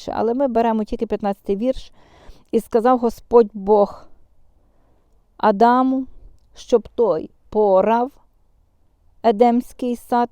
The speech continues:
і доглядав». Це такий переклад Огієнка. Якщо взяти російську Біблію, то там написано, що «сотворил Господь Бог чоловіка і...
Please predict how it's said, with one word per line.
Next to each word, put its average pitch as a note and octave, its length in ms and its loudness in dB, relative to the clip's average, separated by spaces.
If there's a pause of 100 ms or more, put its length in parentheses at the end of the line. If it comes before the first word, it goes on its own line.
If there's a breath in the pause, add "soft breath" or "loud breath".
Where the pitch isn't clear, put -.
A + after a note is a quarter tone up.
(100)
і A3+ 120 -6
доглядав». F#3+ 640 -6
Це A#3 100 -14
такий A#3 340 -12
переклад G#3+ 600 -6 (1000 soft breath)
Огієнка. G3+ 960 0 (160)
Якщо G#3+ 260 -10
взяти C#4+ 300 -2
російську B3+ 580 -8
Біблію, F3+ 800 -6
то A3 100 -8
там C4+ 220 -4
написано, G#3+ 800 -6 (1500 soft breath)
що - 280 -8
«сотворил A3 640 0
Господь F#3 460 -4
Бог F3+ 300 -4
чоловіка A3 800 -2 (180)
і... G#3 400 -8